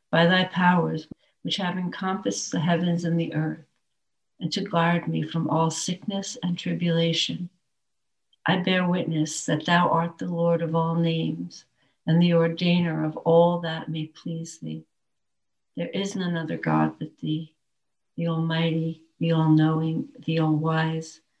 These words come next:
Do thou ordain for me, O my Lord, what will profit me in every world of thy worlds.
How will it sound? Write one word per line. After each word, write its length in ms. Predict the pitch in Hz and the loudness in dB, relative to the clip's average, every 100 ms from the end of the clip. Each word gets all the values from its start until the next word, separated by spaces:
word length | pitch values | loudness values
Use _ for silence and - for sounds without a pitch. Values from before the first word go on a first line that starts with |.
| _ _ _ _ _ _ _ - | _ _ _ _ _ _ _ -6
Do 200 | 202 202 | -2 2
thou 340 | 180 175 175 | 4 4 2
ordain 480 | 175 175 170 170 165 | 0 0 0 0 -2
for 140 | - | -4
me, 500 | 165 170 165 156 156 - - | -2 0 0 0 -2 -10 -4
O 100 | 160 | 0
my 240 | 165 160 | 2 0
Lord, 400 | 160 165 160 156 | 0 0 0 0
what 220 | 165 175 175 | 0 0 -2
will 120 | 175 | -6
profit 560 | - 196 180 - - | -4 0 0 -2 -4
me 440 | 175 180 180 170 - - | 0 2 2 0 -4 -6
in 160 | 156 | -4
every 300 | 185 196 208 | -2 -2 0
world 440 | 196 170 170 175 165 | 0 2 0 0 -2
of 140 | 151 | -4
thy 260 | 160 160 165 | -2 0 0
worlds. 600 | 160 160 170 - - - | -2 -6 -8 -14 -18 -20